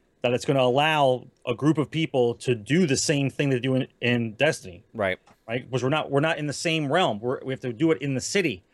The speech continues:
Speaker 1: We have to do it in a city setting. Some kind of thing has to happen. That's why I say it's very, this will be very interesting to see. If, if this doesn't work out well, then you might see people drop off. But I think everybody's here.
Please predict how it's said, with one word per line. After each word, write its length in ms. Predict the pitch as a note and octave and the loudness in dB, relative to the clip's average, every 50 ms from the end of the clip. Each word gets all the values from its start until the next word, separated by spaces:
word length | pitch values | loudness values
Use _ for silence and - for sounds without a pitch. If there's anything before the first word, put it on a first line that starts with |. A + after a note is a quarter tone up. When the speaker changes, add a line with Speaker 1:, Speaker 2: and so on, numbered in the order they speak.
| _ _ _ _ _ | _ _ _ _ _
Speaker 1:
We 80 | - | -6
have 100 | C3 C3+ | -6 -4
to 40 | - | -2
do 120 | C3+ D3+ D#3+ | -2 -2 0
it 40 | |
in 60 | C3+ C3 | 0 -2
a 60 | A#2+ | -4
city 260 | - - F3+ F3 F3+ | -2 -2 0 0 0
setting. 440 | D#3 - - D3 C3+ C3 B2 A#2 G#2 - | 0 0 0 0 0 0 -2 -4 -6 -10
Some 220 | - - D#3+ D#3+ | -6 -4 -4 -4
kind 240 | C#3+ D3 D#3 D#3 C#3 | -2 -2 -2 -2 -2
of 240 | A#2 G2+ - - _ _ _ _ _ _ _ | -2 -4 -6 -14 _ _ _ _ _ _ _
thing 300 | - - - F#3+ G3 F#3 | -20 -4 -2 0 0 2
has 200 | C#3+ D3 C3+ - | 0 0 -2 -2
to 80 | - C3 | -4 -6
happen. 280 | A#2 B2 A2+ - G#2 G#2 | -4 -4 -4 -4 -4 -6
That's 160 | B2+ - - | -6 -4 -2
why 140 | E3+ D#3 D3+ | -2 0 0
I 40 | |
say 200 | D3 - - E3 | -2 -2 -2 -2
it's 120 | D3 - - | -2 -2 -6
very, 400 | A2 A2 C#3+ D3 E3 E3 D3 - - - - | -8 -4 -2 -2 -2 -2 -4 -6 -12 -20 -8
this 140 | - D#3 C#3+ | -6 -6 -2
will 80 | - F3 | -2 0
be 140 | D3+ E3 C#3+ | 2 2 0
very 360 | A2 A2 D3+ E3+ F3+ F#3 F#3+ | 2 2 2 2 4 2 0
interesting 440 | E3 E3+ E3+ - D3+ - - D#3+ D3+ | -2 -4 -8 -8 -10 -8 -6 -6 -6
to 60 | C#3 | -6
see. 200 | - - D#3 B2+ | -6 -6 -6 -6
If, 300 | - - D#3 C3 - _ _ _ _ _ _ | -2 -2 -4 -4 -4 _ _ _ _ _ _
if 220 | - D3+ - - | -4 -4 -4 -2
this 240 | _ F3 G#3+ A3 G#3 | _ 4 4 4 4
doesn't 340 | - - A#3+ G#3 A#3 F#3 D3+ | 2 0 0 0 0 -2 -2
work 260 | C#3 D3 E3+ F3+ - | 0 0 0 0 2
out 220 | F3+ E3+ E3 C3+ C3 | 2 2 2 0 0
well, 440 | B2 B2+ C3+ E3 A3 C#4 D4 C4+ - _ _ _ _ _ _ _ | -2 0 0 0 0 -2 -6 -12 -16 _ _ _ _ _ _ _
then 220 | A#2+ D3 E3 F#3 | -2 0 0 2
you 80 | G3 F#3 | 0 0
might 160 | F3 E3+ D#3+ | 0 0 0
see 120 | - - E3 | -2 -4 -8
people 220 | - D3 C3+ C#3+ | -8 -6 -6 -4
drop 280 | A2+ C#3+ C3 B2 - C#3 | 0 2 2 2 4 2
off. 200 | B2 A#2 - - | 2 2 2 2
But 100 | B2+ C3 | 2 2
I 60 | D#3 | 2
think 180 | - - E3+ D#3 | 2 0 0 0
everybody's 440 | E3+ F#3 F3+ D#3 F3 D#3+ C#3+ B2 - | 2 2 2 2 2 0 0 -4 -4
here. 280 | - E3+ B2 F#2 D#2+ | -4 -4 -4 -4 -6